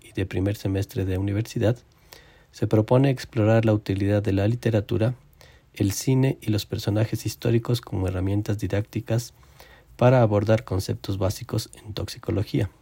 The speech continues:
Las historias ofrecen ejemplos claros y realistas acerca de las sustancias tóxicas, lo que facilita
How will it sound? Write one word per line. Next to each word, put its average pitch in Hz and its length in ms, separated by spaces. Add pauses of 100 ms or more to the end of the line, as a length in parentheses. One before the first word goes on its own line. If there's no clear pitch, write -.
(800)
Las - 220
historias 127 480
ofrecen 113 420
ejemplos 107 480
claros 95 580
y 107 120
realistas 92 720 (460)
acerca 110 420
de 107 80
las 95 140
sustancias 98 560
tóxicas, - 640 (440)
lo 120 160
que 135 100
facilita 117 680